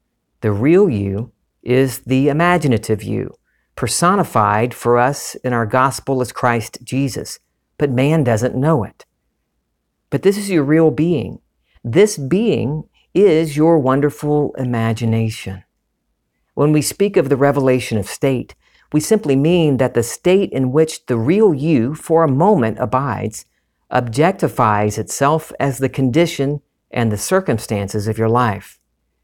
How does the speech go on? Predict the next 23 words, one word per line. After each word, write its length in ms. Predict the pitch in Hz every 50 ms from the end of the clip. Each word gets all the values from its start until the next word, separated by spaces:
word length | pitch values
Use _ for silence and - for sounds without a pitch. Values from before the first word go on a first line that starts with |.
| _ _ _ _ _ _ _ _ _ _ _ _ _ _ _ _ _ _ _ _ _
If 300 | - 135 156 160 160 -
you 140 | 170 160 139
are 100 | 127 127
dissatisfied 1040 | 117 107 135 127 - - 143 135 165 190 170 - - - 117 104 98 98 98 98
with 160 | 104 113 - -
the 80 | 110
conditions 600 | - - 110 104 98 113 104 101 117 104 95 95
of 140 | 104 92 98
life, 340 | 104 101 113 135 143 - - _ _ _ _ _ _ _ _ _
there 160 | 127 123 127
is 140 | 127 117 -
no 160 | 131 127 113
possible 680 | - - - 170 190 208 208 - 233 220 233 233 214
way 280 | 151 143 139 135 143 139
of 100 | 131 -
changing 560 | - - - 160 160 165 170 143 147 131 113
them 340 | 98 107 104 101 107 113 - _ _ _ _ _ _
unless 400 | - 127 123 123 127 127 117 -
you 80 | 135 113
first 540 | - - - - 165 175 175 165 - - - - _
change 460 | - - 170 175 180 185 175 160 -
the 100 | - -
state 560 | - - - - - 180 156 127 - - -